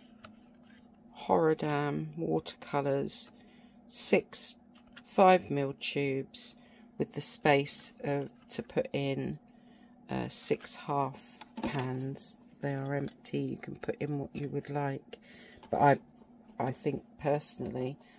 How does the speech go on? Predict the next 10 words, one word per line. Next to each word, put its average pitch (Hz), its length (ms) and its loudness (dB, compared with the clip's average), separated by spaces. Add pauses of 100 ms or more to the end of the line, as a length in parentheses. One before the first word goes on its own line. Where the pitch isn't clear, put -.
(220)
I 139 60 0
might 139 320 2
just - 360 -8
fill 151 160 6
them 147 160 2
up - 160 -2
with 151 220 -2
the 127 80 -2
six - 400 -4
colours 139 680 -2